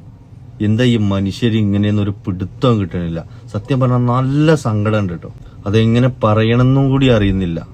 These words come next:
അത്രക്കുണ്ട് മനസ്സിനിടങ്ങാറ്. നമ്മളുടെയൊക്കെ മക്കളുടെ സുരക്ഷിതത്തെ ആദ്യം നമ്മൾ ഉറപ്പുവരുത്തണം. കാരണം ഇന്നത്തെ തലമുറയുടെ പോക്ക് വല്ലാത്ത പോക്ക് തന്നെയാണ്. പിന്നെ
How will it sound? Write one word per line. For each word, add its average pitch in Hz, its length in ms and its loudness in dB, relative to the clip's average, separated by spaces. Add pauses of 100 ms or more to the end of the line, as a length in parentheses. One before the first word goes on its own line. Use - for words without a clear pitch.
(140)
അത്രക്കുണ്ട് 123 720 -2 (100)
മനസ്സിനിടങ്ങാറ്. 90 760 -4 (100)
നമ്മളുടെയൊക്കെ 120 480 2 (140)
മക്കളുടെ 113 500 0
സുരക്ഷിതത്തെ 98 720 -2 (380)
ആദ്യം 107 260 0 (120)
നമ്മൾ 98 380 0
ഉറപ്പുവരുത്തണം. 87 680 -4 (460)
കാരണം 107 300 4
ഇന്നത്തെ 113 260 2 (140)
തലമുറയുടെ 104 560 2
പോക്ക് 98 380 -4
വല്ലാത്ത 101 340 0 (140)
പോക്ക് 90 260 -6
തന്നെയാണ്. 90 300 -4 (560)
പിന്നെ 107 280 4